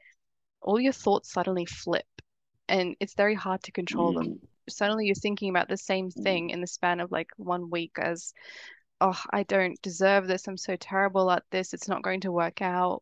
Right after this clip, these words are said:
Speaker 1: Or, you know, "It's gonna be so difficult." Exactly same situation within one week, such polarizing thoughts. And even though, again, I understand what's happening to me because I'm aware of this,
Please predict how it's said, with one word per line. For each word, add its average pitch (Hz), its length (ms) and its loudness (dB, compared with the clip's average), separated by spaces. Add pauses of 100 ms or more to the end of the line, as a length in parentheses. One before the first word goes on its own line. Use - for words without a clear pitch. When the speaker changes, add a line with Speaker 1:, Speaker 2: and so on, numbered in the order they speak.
Speaker 1:
Or, 170 440 -2 (1000)
you 180 220 -4
know, 180 80 2
"It's 180 160 -4
gonna 196 140 0
be 190 80 -2
so 185 200 0
difficult." - 720 -2 (600)
Exactly 226 420 2
same 214 260 -2
situation 190 1000 -2 (320)
within 190 540 -2
one 180 240 -2
week, 190 420 0
such - 400 -2 (160)
polarizing 175 800 4
thoughts. - 680 -2 (280)
And 202 100 0
even 226 240 4
though, 190 180 2 (380)
again, 202 260 2
I 180 220 2
understand 190 480 2
what's 220 140 -2
happening 190 360 0
to - 120 -8
me 160 120 -2
because - 340 -6
I'm 170 140 0
aware 175 300 2
of 196 100 -4
this, - 380 -4